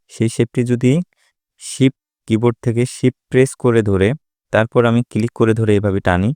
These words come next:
তাহলে যেটি যেমন শেপ ওই শেপ অনুসারে ছোট হবে প্লাস বড় হবে। কিন্তু আমি যদি শিফট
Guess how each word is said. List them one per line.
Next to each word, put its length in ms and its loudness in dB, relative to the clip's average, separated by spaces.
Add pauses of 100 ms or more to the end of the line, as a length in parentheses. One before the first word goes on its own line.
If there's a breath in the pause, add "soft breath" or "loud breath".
(440 soft breath)
তাহলে 240 0 (360)
যেটি 380 0
যেমন 380 0
শেপ 280 0 (120)
ওই 140 0
শেপ 260 -4
অনুসারে 420 -2
ছোট 240 -6
হবে 280 -2
প্লাস 280 -2
বড় 220 0
হবে। 200 -8 (580 soft breath)
কিন্তু 260 0 (160)
আমি 220 0
যদি 320 2
শিফট 360 -4